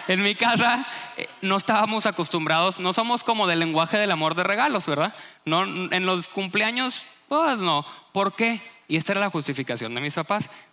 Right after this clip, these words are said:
"Pues es que siempre les damos todo, pues en los cumpleaños no necesitamos darles, ¿verdad?". Este,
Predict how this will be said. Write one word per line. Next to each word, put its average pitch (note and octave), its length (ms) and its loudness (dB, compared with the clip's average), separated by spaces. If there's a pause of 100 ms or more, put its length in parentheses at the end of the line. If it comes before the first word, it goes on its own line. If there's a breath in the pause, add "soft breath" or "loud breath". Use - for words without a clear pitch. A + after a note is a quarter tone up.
(140)
"Pues E3 120 -4
es F3 100 -2
que G3+ 100 -2
siempre G3 300 0
les F3 120 2
damos D#3 280 0
todo, F#3 280 2
pues D#3+ 160 -6
en C#3+ 80 -4
los C3 140 -6
cumpleaños B2+ 340 -6
no D3+ 120 -2
necesitamos C#3 600 -4
darles, F#3 360 0
¿verdad?". C3+ 360 0 (220 loud breath)
Este, D3 600 0